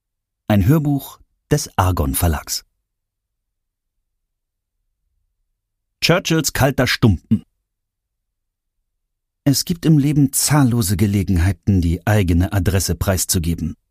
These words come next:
Und Michael Kuppisch, der in Berlin in der Sonnenallee wohnte, erlebte immer wieder, dass die Sonnenallee friedfertige, ja sogar sentimentale Regungen auszulösen vermochte.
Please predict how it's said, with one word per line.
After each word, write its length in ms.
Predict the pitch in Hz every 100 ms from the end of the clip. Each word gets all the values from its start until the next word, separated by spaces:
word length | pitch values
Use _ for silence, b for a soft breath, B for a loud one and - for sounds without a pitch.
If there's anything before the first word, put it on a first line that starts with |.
| _ _ _ _ -
Und 500 | 127 117 117 - -
Michael 480 | - 147 - 123 113
Kuppisch, 680 | - - 220 107 71 - - _ _ -
der 100 | 113
in 140 | 113
Berlin 460 | 110 110 156 170 139
in 100 | 98
der 140 | 92
Sonnenallee 640 | 87 135 147 92 101 98 92
wohnte, 480 | 104 107 135 85 - _
erlebte 440 | 127 131 151 - 139
immer 400 | - 190 175 117
wieder, 300 | 131 151 147
dass 180 | 127
die 120 | - 117
Sonnenallee 680 | 117 120 139 - 147 143
friedfertige, 1000 | 135 - 160 175 - 139 123 123 117 123 107 b b
ja 120 | b 127
sogar 320 | 135 147 165
sentimentale 1040 | 131 139 143 139 131 - 92 98 85 76
Regungen 500 | 80 92 82 82 85
auszulösen 640 | - 87 - 92 85 82 90
vermochte. 520 | 90 90 85 -